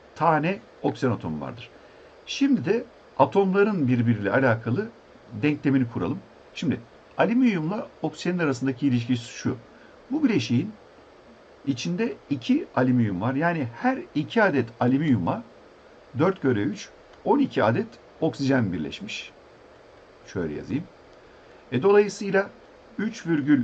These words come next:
sıfır bir çarpı on üzeri yirmi üç tane alüminyum olduğunda kaç tane oksijen vardır? Direkt altı katı. Yani oksijenin adedi alüminyumun direkt altı katı. Yani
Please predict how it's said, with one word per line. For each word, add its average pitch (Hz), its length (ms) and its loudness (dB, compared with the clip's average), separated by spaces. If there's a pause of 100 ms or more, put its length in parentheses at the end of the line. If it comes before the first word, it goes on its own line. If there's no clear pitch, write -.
sıfır 156 460 -4
bir 180 140 -2
çarpı 127 420 0
on 131 120 2
üzeri 127 280 2
yirmi 120 380 4
üç 185 240 -4 (260)
tane 135 460 2
alüminyum 123 480 4
olduğunda 107 640 -2 (520)
kaç 226 220 0
tane 117 280 2
oksijen 90 480 -4
vardır? 110 340 -6 (380)
Direkt 170 240 -2 (120)
altı 202 280 2
katı. 117 220 -4 (140)
Yani 120 240 2
oksijenin 127 600 0
adedi 113 380 -2 (220)
alüminyumun 147 460 0
direkt 180 220 -2
altı 104 220 2
katı. 95 200 -8
Yani 127 260 2